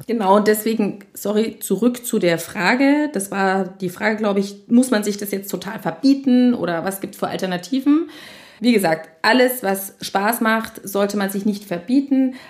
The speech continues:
Aber eine Currywurst einmal im Monat oder ein Burger einmal im Monat ist, glaub ich, wirklich in Ordnung. Oder wenn's einmal für die Seele gut tut, man braucht es jetzt unbedingt, ja mein Gott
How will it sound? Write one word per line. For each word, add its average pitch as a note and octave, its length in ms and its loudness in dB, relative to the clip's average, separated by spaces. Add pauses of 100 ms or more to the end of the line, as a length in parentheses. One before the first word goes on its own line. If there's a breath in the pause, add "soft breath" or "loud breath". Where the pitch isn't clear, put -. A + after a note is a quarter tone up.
(100)
Aber G3+ 160 2
eine A3 140 2
Currywurst A#3 540 -2
einmal G#3+ 320 2
im G3+ 120 0
Monat A#3+ 520 6
oder G3 200 0
ein G3 120 0
Burger A3 320 4
einmal G#3+ 260 0
im G#3 60 0
Monat G#3+ 300 -2
ist, A3+ 240 -4
glaub G3+ 220 0
ich, G#3 180 -2
wirklich A#3 320 -2
in G3 120 0
Ordnung. A3+ 440 0
Oder G3+ 240 2
wenn's G#3+ 180 -2
einmal G#3 300 0
für G3+ 120 -4
die F#3+ 140 -2
Seele A3+ 440 0
gut A3+ 260 -2
tut, G#3+ 160 -2
man F#3 200 0
braucht - 440 0
es A3+ 120 -4
jetzt G3+ 180 -2
unbedingt, G3+ 540 -2 (380 loud breath)
ja E3+ 120 2
mein F3 180 2
Gott G#3+ 240 2